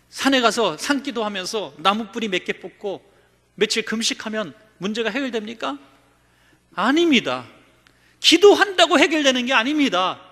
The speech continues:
그러면 수많은 이단자들도 응답받아야죠. 팔과 아세라 목상 섬기는 팔백오십 명 선지자도 응답받아야죠. 그냥 기도한다고, 열심히 기도한다고, 부르짖어 기도한다고 응답받는 것이 아닙니다.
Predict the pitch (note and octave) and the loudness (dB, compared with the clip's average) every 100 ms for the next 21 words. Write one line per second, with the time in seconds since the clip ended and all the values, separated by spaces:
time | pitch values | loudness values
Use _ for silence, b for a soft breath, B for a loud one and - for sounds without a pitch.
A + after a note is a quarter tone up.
0 | B B - D#4+ E4 - G4 F#4+ F#4 F4+ | B B -2 0 0 -2 -2 -2 -2 -2
1 | D4 E4 F4+ F#4 C#4+ B3+ E4 C4+ - - | 0 2 2 0 -2 -2 -2 -2 -6 -20
2 | _ D#4 G#4 F#4 C4+ C#4+ D#4 B3 G3+ F#3 | _ -6 -2 -2 -2 0 2 0 -2 -8
3 | D3 b b b b _ - E4+ F4 F4 | -10 b b b b _ -4 2 2 4
4 | D#4 D4 D#4+ D#4 C#4+ F4+ C#4+ D4 D4 C#4 | 2 2 2 2 0 -4 -4 -4 -4 -4
5 | C#4 B3 G4 G#4+ A4 F#4+ E4 E4+ D#4 F4+ | -6 -4 -2 2 4 4 0 -2 -4 -4
6 | E4 B3+ C#4+ F4+ F#4 D4 D4 D4 A#3 F#3 | -4 -4 -4 0 0 2 2 2 2 -2
7 | D#3+ C3 - _ _ _ _ B B B | -6 -8 -14 _ _ _ _ B B B
8 | - F#4 G#4 G#4 F4 G4+ G4+ E4+ D#4 C4+ | 2 2 2 -2 0 2 2 0 -4 -6
9 | C#4 C4 F#4+ - G#4+ D4 F4 D#4 C#4 B3+ | -4 -2 0 0 -2 -4 -4 -4 -6 -8
10 | B3 B3 - B - B4 B4 - G#4+ - | -8 -8 -10 B -6 -4 -2 2 2 2
11 | D#4+ C#4+ C4 C4 A#3+ A#3 A3+ A3 A3 G#3+ | -4 -6 -4 -6 -6 -8 -8 -8 -6 -4
12 | - B3+ G3+ B B B3 C4 E4 G4 D#4 | -2 -4 -8 B B 0 2 4 2 2
13 | F3 | 0